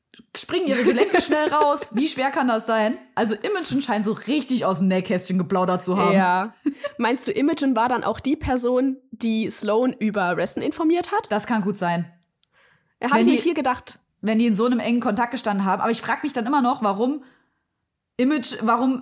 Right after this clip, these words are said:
Speaker 1: Sloane dann so verwirrt reagiert hat, dass Imogen auch in der Staffel ist.
Speaker 2: Ah, ich, ich weiß halt nicht, ob Imogen nicht so ein Typ Mensch ist,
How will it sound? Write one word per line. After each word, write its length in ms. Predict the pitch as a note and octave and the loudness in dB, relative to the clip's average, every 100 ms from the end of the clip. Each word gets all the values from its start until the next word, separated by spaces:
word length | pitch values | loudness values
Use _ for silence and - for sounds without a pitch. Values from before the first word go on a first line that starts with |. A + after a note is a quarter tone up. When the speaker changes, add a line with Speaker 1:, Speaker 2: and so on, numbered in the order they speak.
| - A3 | -8 -8
Speaker 1:
Sloane 380 | - A#3+ C#4+ | -2 0 0
dann 200 | C4 B3+ | 0 0
so 140 | A3 C4 | 0 -2
verwirrt 600 | C4+ G#3 G#3+ C4 C4 - B3 | -2 -2 -2 -2 -4 -8 -2
reagiert 460 | A#3 G#3 C4+ C4+ | 0 0 -2 0
hat, 200 | B3+ A#3 | -2 0
dass 140 | A3 A3 | -2 0
Imogen 340 | B3+ B3 G#3 | -2 0 -2
auch 120 | G#3+ | 0
in 60 | A#3 | 0
der 120 | G3 | 0
Staffel 320 | A3 - G3+ | -2 -2 -2
ist. 260 | D#3+ E3 - _ _ _ _ _ _ - - - - | -2 -4 -12 _ _ _ _ _ _ -20 -18 -14 -8
Speaker 2:
Ah, 240 | - C#4+ C#4 | -4 -2 -4
ich, 160 | - B3+ | -6 -6
ich 120 | A#3+ | 0
weiß 200 | B3 F4+ | 0 0
halt 100 | E4 | -2
nicht, 180 | D4+ C4 | 0 -2
ob 140 | B3 | -2
Imogen 380 | C4+ D4+ D4 C#4 | 0 0 0 0
nicht 180 | C#4+ - | 0 0
so 80 | C#4 | 0
ein 180 | A#3+ G3 | -2 -4
Typ 220 | - C4 A3+ | -6 -4 0
Mensch 300 | A3+ E4+ - | 0 0 0
ist, 340 | G#3 C#4+ | 0 0